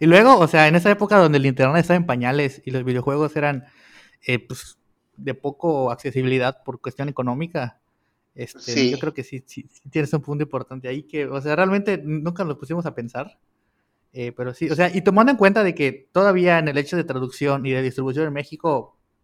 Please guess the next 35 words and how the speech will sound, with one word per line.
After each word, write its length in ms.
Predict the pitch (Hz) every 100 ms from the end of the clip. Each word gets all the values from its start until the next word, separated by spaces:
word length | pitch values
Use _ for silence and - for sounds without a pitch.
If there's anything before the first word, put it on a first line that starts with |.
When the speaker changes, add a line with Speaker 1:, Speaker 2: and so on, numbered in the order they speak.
| _
Speaker 1:
pasó 220 | - 127 160
un 80 |
rato 480 | 165 139 - 139 113
después 540 | 127 127 - 135 139 135
de 120 | 127
que 100 | -
se 100 | -
estrenó 320 | 123 131 127
en 80 | 135
enero 260 | 135 127 135
del 120 | 123
dos 180 | 117 120
mil, 320 | 123 147 143 _ _ _ _ _ _ _ _
así 220 | 120 143
que, 120 | 160
o 60 | 139
sea, 300 | 135 127 - _ _ _
sí 140 | -
fue 140 | 156 170
bastante 320 | 143 143 147
adelantada 360 | 131 123 127
a 40 | 131
su 100 | 127
época. 300 | 127 - 127 _ _ _ _ _
Speaker 2:
Sí, 260 | - 143 160
bastante. 640 | 131 - 139 135 131 - _ _ _ _ _ _ _ -
Y 420 | 135 139 143 139
sobre 300 | 147 139 135
todo 500 | - 165 180 165 -
creo 380 | 147 151 165 -
que 600 | - 131 123 120 113 110 _ _ _ _ - _ _
yo 240 | 139 170
le 120 | 196
añadiría 720 | 196 165 131 127 127 127 147 143
ahí 360 | 131 170 -